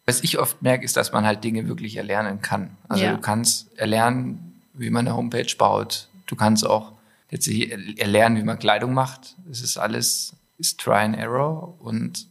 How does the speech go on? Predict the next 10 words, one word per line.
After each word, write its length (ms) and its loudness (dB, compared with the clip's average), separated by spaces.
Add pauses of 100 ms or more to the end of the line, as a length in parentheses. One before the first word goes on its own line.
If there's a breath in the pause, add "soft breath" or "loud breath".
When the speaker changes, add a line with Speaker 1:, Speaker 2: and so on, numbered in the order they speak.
Speaker 1:
am 160 -4
Ende 220 -4
bist 240 -4
du 60 -2
schlauer 500 2
und 140 -8
es 160 -6
entwickelt 380 -4
sich 180 -10
dann. 240 -6